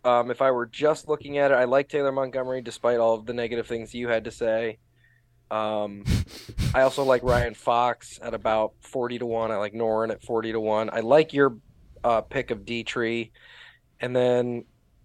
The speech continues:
Speaker 1: I guess a little further down, I don't know. I mean,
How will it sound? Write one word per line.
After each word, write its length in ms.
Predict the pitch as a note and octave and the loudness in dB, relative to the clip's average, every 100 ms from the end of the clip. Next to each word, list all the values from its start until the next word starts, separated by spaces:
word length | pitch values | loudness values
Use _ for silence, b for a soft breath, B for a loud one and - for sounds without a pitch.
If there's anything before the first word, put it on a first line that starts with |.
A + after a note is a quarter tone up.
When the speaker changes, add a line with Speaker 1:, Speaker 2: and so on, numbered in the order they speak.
| _ _ - | _ _ -20
Speaker 1:
I 60 | - | -12
guess 240 | C#3+ C#3+ | -8 -6
a 60 | C#3 | -2
little 220 | C#3 C#3+ | 0 0
further 480 | - - D3 D3 D3 | 0 2 6 6 6
down, 680 | C#3 C#3 C#3 C3+ C#3 C#3 C3 | 4 2 2 2 -2 -6 -10
I 60 | C3 | -10
don't 120 | A#2 | -8
know. 240 | G2+ G2+ G2+ | -6 -6 -6
I 40 | |
mean, 280 | A#2+ C3 C3 | -6 -6 -6